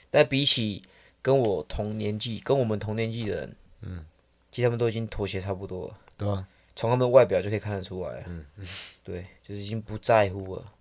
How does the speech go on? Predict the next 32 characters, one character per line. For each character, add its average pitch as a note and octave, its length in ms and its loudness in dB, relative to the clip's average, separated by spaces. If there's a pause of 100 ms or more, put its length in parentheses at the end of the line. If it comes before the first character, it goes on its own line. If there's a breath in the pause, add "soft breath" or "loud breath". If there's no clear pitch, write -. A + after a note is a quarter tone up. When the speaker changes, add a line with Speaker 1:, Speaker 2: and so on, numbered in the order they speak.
(140)
Speaker 1:
就 G2+ 140 -10
是 F2+ 340 -12 (100)
传 - 180 -6
播 G#2+ 100 0
谁 F2+ 180 -4
干 F2 300 -4
啊， G#1+ 200 -14 (840 soft breath)
买 A2+ 120 2
一 G#2+ 40 0
间 F#2+ 260 -6
厝 E2+ 220 -12
房 E2 240 -12
贷 F2 320 -4 (300)
Speaker 2:
嗯。 E2+ 340 -10
Speaker 1:
结 F2+ 160 -8
束。 F#2 300 -10
我 A#2+ 160 6
没 D3 100 8
有 D3 280 12
说 - 360 -4
怎 F#2+ 180 -8
样， G2+ 220 -4 (380)
我 G#2 60 -6
只 G#2+ 160 -6
是 G2+ 80 -6
说 G2 260 -6 (100)
讲 G2 220 0
妥 - 260 -8
协 - 180 -10
这 - 160 -12
一 - 20 -10
部 - 80 -16